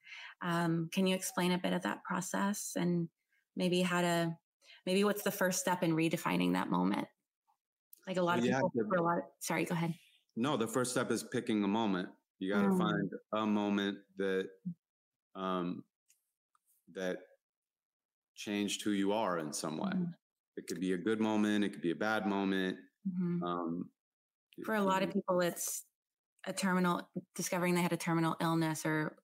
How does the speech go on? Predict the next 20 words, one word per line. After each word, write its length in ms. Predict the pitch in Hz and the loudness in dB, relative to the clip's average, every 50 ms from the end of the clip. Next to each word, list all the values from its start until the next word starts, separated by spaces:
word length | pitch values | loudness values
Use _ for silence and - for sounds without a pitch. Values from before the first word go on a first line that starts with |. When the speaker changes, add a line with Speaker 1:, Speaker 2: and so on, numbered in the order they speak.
| _ _ _ _ - - _ - - | _ _ _ _ -20 -20 _ -12 -10
Speaker 1:
uh, 40 | 170 | -8
just 280 | - - 170 156 - | -6 -4 -4 -2 -2
a, 160 | 165 151 147 151 160 - - - - - - - _ _ _ _ _ _ _ - | -2 -2 -2 -2 -6 -10 -10 -14 -14 -14 -16 -18 _ _ _ _ _ _ _ -4
an 140 | 180 175 170 | -2 -2 0
illness 440 | 156 180 185 190 175 151 151 - 151 | 2 2 2 2 2 2 0 2 0
even, 340 | 151 143 160 160 160 160 - | 0 2 2 2 2 0 2
or, 440 | 170 170 170 165 165 165 165 - - | 2 2 2 2 2 0 0 -2 -2
um, 480 | 175 165 170 175 175 175 175 170 165 - _ _ _ _ _ _ _ _ _ - | -2 0 0 0 0 0 -2 -2 -4 -6 _ _ _ _ _ _ _ _ _ -4
you 120 | 185 185 165 | -2 0 2
know, 60 | 160 | 2
the 100 | 160 175 | 2 0
day 180 | 170 180 165 160 | 0 0 2 0
that 120 | 170 170 | 0 0
their 140 | - 170 170 | 0 0 -2
father 360 | - - 165 156 156 160 165 | 0 2 2 2 2 2 2
left, 460 | 160 160 151 - 160 - - - - _ _ - | 0 0 0 0 -2 -4 -8 -12 -16 _ _ -4
things 240 | 175 165 165 156 | -2 -2 0 0
like 180 | 160 160 151 - | -2 -4 -4 -2
that. 260 | - 170 170 170 - - _ _ _ _ _ _ _ _ _ _ _ _ | -4 -2 -2 -2 -4 -6 _ _ _ _ _ _ _ _ _ _ _ _
Speaker 2:
Yeah. 300 | - 104 107 104 92 - | -6 -2 -2 0 0 -2